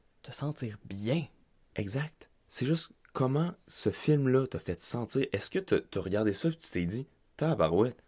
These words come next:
Speaker 2: c'était niaiseux, mais bordel, j'ai ri, j'ai eu du fun, puis maintenant j'ai envie de le revoir, puis j'ai envie de le montrer à mes amis, puis j'ai envie de partager ça, puis la paix dans le monde, puis l'amour. » Ok, peut-être pas la paix, mais
Speaker 1: Non,
Speaker 2: l'amour.
Speaker 1: non, non, parce que des fois, les films sont pas assez bons pour la paix dans le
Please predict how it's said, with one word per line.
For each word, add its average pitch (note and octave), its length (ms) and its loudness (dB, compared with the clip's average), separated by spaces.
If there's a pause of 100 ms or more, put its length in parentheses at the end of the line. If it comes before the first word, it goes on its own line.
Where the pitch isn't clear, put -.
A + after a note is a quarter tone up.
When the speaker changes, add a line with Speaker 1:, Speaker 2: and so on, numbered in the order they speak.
(220)
Speaker 2:
c'était F2+ 240 0
niaiseux, B2 420 2
mais D#2+ 180 -4 (120)
bordel, F#2+ 480 2 (320)
j'ai F#2 260 0
ri, A2 280 -2 (200)
j'ai F2+ 220 0
eu G#2 80 2
du - 80 -2
fun, A2+ 400 2 (380)
puis - 100 -8
maintenant G2 260 0
j'ai A2+ 80 0
envie G2 140 0
de C3+ 60 2
le G2 60 10
revoir, F#2 560 0 (140)
puis F#2+ 100 -4
j'ai G2+ 60 4
envie G2 140 0
de - 60 0
le F2 60 4
montrer G2 300 2
à D3 40 2
mes G#2 140 2
amis, A2+ 300 4
puis - 100 -20 (240)
j'ai B2+ 100 0
envie D#3+ 120 0
de - 40 -8 (100)
partager C#3+ 460 4
ça, D#3+ 300 2 (400)
puis D3+ 80 -4
la D#3 80 6
paix E3+ 120 2
dans D3+ 140 2
le A#2+ 60 0
monde, C#3+ 300 2 (260)
puis D#3+ 80 -2
l'amour. » F3 220 4
Ok, G2+ 160 2
peut-être - 180 -2
pas G#2 80 -4
la F2+ 100 2
paix, G2 180 -2
mais A#2 80 0
Speaker 1:
Non, C3 120 4
Speaker 2:
l'amour. A2+ 240 2
Speaker 1:
non, G#2 100 -2
non, G2+ 80 -4
parce G2 140 -10
que G#2+ 80 -12
des F#2+ 140 -8
fois, A2 140 -12
les G2+ 100 -10
films - 260 -14
sont - 80 -20
pas G2+ 100 -14
assez - 220 -16
bons A2 120 -10
pour - 200 -18
la - 60 -20
paix - 140 -16
dans - 120 -14
le - 60 -14